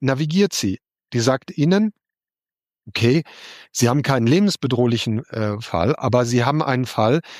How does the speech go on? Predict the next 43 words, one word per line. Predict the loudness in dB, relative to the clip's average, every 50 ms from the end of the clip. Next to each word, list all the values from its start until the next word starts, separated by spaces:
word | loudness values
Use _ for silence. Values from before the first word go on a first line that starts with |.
| -10 _ 0
der | 2 2 2
sehr | 2 2 0
schnell | 0 -2 0 0 0
medizinische | 2 0 0 0 -2 -2 -2 -2 0 0 0 0 -2 -2
Versorgung | -2 -4 -4 -2 0 0 0 0 0 -2
benötigt. | -2 -2 -2 -2 -2 -2 -2 -2 -2 -2 -2 -4 -10 -18 -18 -20 -20 _ 0
Deswegen | 0 2 2 0 0 0 0 0 0 0 -2 -4 -8
gehen | -8 -4 -2 0 0 0
Sie | -2 -2
bitte | -2 -2 0 0 0
in | 0 0 0 -2
die | 0 0 2 2 2
und | 2 0 -2 -2
die, | -2 -2 0 -2 -2 -4 -10 -20 -20 _ _
in | -2 0 0
das | 2 2 2
und | 0 0
das | 0 0 -2
Krankenhaus. | -2 -2 -4 -4 -4 -4 -2 0 0 0 0 0
Sie | 0 0
haben | 0 0 0 0
einen | 0 -2 -2
Termin | -2 -2 0 0 2 2 2 2 0 -2 _
in | -2 0 2 2 0 -2 -4 _ _ _ _
einer | -2 0 0 0 0 -2
Stunde. | -2 -2 0 0 2 0 0 -4 -6 _ _ _ _ -6
Das | -4 -4 -4 -4
Krankenhaus | -4 -4 -4 -4 -4 -4 -4 -2 -4
ist | -4 -6
bei | -4 -4 -2
Ihnen | 0 0 0
das | 0 0 0
nächste. | -2 -2 -2 -4 -6 -12 -14 -16 _ -20 -20 -20 -20 -20 -20 -20 -20 -20 _ -8 -2
So, | 0 0 0 0 -2
und | -2 0 0 0
dann | 0 0 2
gehen | 2 2 2
die | 2 2
dorthin | 2 2 0 -2 -2 -2 0 0 0 0 0
und | 0 -2 -2 0
gehen | 2 2 2 2
direkt | 2 2 0 -2 -4 -4
durch | -4 -4 -4 -6 -10 -16